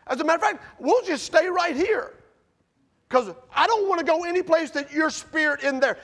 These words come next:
That should be the desire of your heart and my heart, right? That wherever God's spirit is, that is the place we wanna find our residence in, right? And so Moses, uh, makes these statements. There's this, uh, uh, a dialogue, uh,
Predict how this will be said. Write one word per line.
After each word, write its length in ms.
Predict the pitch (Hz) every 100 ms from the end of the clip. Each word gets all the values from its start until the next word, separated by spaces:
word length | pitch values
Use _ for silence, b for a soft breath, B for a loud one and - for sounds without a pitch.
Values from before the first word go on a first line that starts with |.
| B -
That 340 | 185 349 440
should 260 | - 330 285
be 120 | 302
the 120 | 269
desire 440 | 254 240 269 262 233
of 100 | 190
your 180 | 285 269
heart 240 | 277 285
and 80 | 254
my 120 | 254
heart, 280 | 202 180 160
right? 320 | 196 233 339 - B B -
That 160 | 233
wherever 480 | 214 254 311 427 440
God's 360 | 247 320 320 -
spirit 380 | - 330 320
is, 240 | 233 240 233 B -
that 240 | 254 339
is 120 | 339
the 100 | 247
place 320 | - 269 277 214
we 100 | 269
wanna 220 | 254 233
find 400 | - 262 254 233
our 180 | 226 214
residence 680 | 226 269 240 196 196 170
in, 300 | - 240 165
right? 240 | 151 185 202 B B
And 100 | 208
so 320 | 202 240 175 - - _ _ _ _
Moses, 640 | 190 220 294 311 269 220 233
uh, 220 | 233 185 B
makes 320 | 214 277 247 -
these 220 | 233 196
statements. 500 | - 311 311 277 - B
There's 220 | - 247 208
this, 240 | 247 185
uh, 260 | 220 180 B B -
uh, 340 | 190 190 175 208
a 100 | 190
dialogue, 840 | 156 269 311 277 269 277 285 277
uh, 300 | 202 185